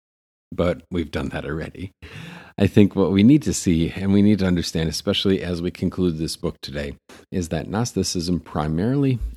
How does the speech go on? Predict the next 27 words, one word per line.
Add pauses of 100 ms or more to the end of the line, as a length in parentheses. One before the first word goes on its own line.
(120)
asserts
that
my
desires (240)
and
my
wishes
and
my
emotions
and
my
wants (440)
all (320)
are
more
true (260)
than
anything
external
to
me. (1040)
Gnosticism
says,
"Follow
your
heart,"